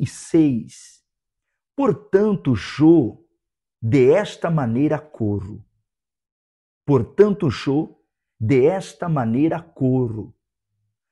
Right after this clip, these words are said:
Não como sem tener meta." De esta maneira peleio, não como dando golpes al aire, sino que golpeio-me,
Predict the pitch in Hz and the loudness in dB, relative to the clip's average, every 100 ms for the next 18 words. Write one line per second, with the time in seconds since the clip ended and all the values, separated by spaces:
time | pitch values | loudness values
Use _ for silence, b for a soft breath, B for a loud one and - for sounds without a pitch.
0 | - 165 220 226 214 208 180 - 190 170 | -2 2 2 2 2 2 0 -4 -6 -2
1 | 156 170 139 123 131 135 _ - - _ | -2 0 -2 -2 -4 -8 _ -20 -20 _
2 | _ _ _ _ _ _ _ _ _ _ | _ _ _ _ _ _ _ _ _ _
3 | _ _ _ - 113 143 185 196 - 175 | _ _ _ -4 2 4 4 0 -4 0
4 | 151 123 139 170 185 160 _ - 226 131 | 0 2 4 4 2 -6 _ -6 -2 0
5 | 156 170 113 - - _ _ _ _ _ | 0 0 -4 -10 -16 _ _ _ _ _
6 | _ _ _ - 165 233 220 208 185 120 | _ _ _ -4 0 0 0 0 0 0
7 | 170 180 143 101 131 165 165 - 107 - | 0 2 2 2 2 2 -2 -6 -8 -8
8 | - 123 117 - 104 92 87 76 - _ | -12 -10 -10 -6 -6 -4 -8 -12 -20 _
9 | _ _ _ _ _ _ _ _ _ - | _ _ _ _ _ _ _ _ _ -18
10 | - 196 180 180 160 143 123 - 175 185 | -6 -2 0 2 4 4 2 0 4 4
11 | 185 131 123 - | 4 0 -2 -6